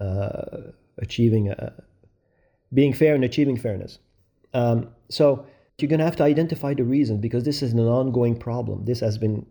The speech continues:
uh, you know, and I may not know about the I C C itself, but I certainly in other institutions that I've worked with, there's a pattern that sets itself from the very beginning, consciously or not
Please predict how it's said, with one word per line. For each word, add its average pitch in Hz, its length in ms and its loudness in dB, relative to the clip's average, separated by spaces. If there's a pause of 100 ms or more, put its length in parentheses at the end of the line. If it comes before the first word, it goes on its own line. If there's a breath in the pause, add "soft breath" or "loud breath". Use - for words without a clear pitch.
uh, 52 440 -8
you 117 100 -6
know, 101 160 -6
and 120 180 -4 (480 loud breath)
I 127 80 -2
may 143 180 4
not 143 220 4
know 135 200 4
about 117 240 0
the 117 120 2
I 113 80 0
C 110 200 -4
C 107 180 -4
itself, 156 440 0
but 120 180 0
I 113 80 0
certainly 120 340 -2
in 120 160 0
other 143 180 2
institutions 113 580 -2
that 101 140 -2
I've 101 140 -2
worked 139 300 0
with, 104 240 -4 (680 soft breath)
there's 127 220 2
a 131 60 6
pattern 127 480 2
that 110 180 -2
sets 123 240 -4
itself 120 340 -4
from 113 140 -6
the 110 80 -2
very 110 240 -2
beginning, 110 600 -2 (460 soft breath)
consciously 196 540 0
or 160 80 4
not 123 300 -4